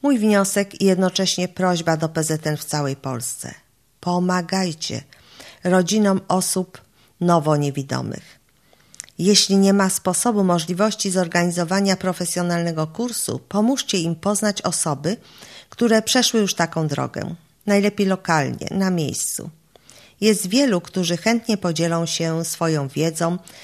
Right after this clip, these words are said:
i wesprą w trudnych początkach. Ci ludzie muszą jednak mieć możliwość się spotkać, poznać. Ja otrzymane dobro podam dalej.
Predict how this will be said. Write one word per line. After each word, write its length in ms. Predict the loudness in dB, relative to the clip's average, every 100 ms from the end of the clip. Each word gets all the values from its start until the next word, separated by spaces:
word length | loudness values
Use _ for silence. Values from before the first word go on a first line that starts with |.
| -20 _
i 100 | 2
wesprą 460 | 4 4 0 -2
w 80 | -2
trudnych 400 | -4 -4 -2 -6
początkach. 880 | -6 -8 -6 -8 -10 -14 -14 -16 -20 _ _ _ _ -20 -20
Ci 180 | -6 -2
ludzie 380 | 0 -2 -2 -6 -8 -20 -20 0
muszą 380 | 2 4 2 2
jednak 440 | 0 0 -2 0
mieć 220 | -2 0
możliwość 480 | -2 0 0 2 2
się 120 | 0
spotkać, 600 | -2 0 0 0 -6 -6
poznać. 680 | -2 -2 -2 -6 -8 -10 -12 -14 _ _ _ _ _ _ -6
Ja 360 | -2 -2 -4 -10 _ _ _ -4
otrzymane 640 | -2 0 2 2 2 0
dobro 460 | 0 -2 -4 -6 -8 _
podam 340 | -8 -4 -4
dalej. 440 | -4 -6 -8 -10